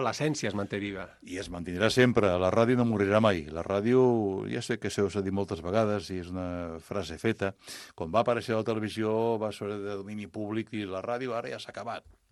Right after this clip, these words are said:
Speaker 2: Potser sí que va haver-hi uns temps de crisi que la gent va bolcar-se molt amb la televisió.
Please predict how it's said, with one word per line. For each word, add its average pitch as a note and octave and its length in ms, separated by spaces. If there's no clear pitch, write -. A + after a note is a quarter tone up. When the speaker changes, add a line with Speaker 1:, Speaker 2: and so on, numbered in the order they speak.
Speaker 2:
Potser C3 160
sí G#3 160
que C3+ 160
va G#2+ 80
haver-hi G2+ 160
uns G2+ 160
temps G2 240
de G2 80
crisi A2 320
que G#2+ 80
la G2+ 80
gent F#2+ 160
va G2 80
bolcar-se F#2+ 480
molt F2 220
amb F2 80
la E2 80
televisió. E2 400